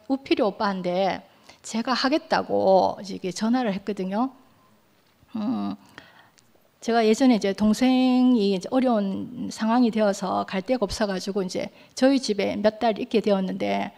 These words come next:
음, 밤마다 이제 제가 이제 그런 동생을 질책하고 나무라고, 음, 밤마다 이렇게 싸웠어요.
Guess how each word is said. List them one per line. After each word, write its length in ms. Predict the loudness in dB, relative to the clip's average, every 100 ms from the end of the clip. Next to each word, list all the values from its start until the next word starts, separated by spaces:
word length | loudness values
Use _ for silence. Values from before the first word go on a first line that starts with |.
| -20 -20 -20 _ _ -16
음, 300 | -14 -14 -16 -20 _ _ 0
밤마다 480 | 6 8 8 6
이제 260 | 2 0 -4
제가 560 | -4 -2 0 0 -2 -10 -20 -20 _
이제 140 | -12
그런 260 | -4 0 2
동생을 880 | 2 2 4 6 6 4 2 -4 -12 _
질책하고 640 | -4 -2 -2 -2 0 0 0
나무라고, 920 | 0 2 4 2 2 0 2 2 -2 -14 _ _ _ _ _ _ -10
음, 280 | -8 -8 -4
밤마다 360 | 2 2 2
이렇게 120 | -4
싸웠어요. 720 | -2 4 4 4 0 -4 -4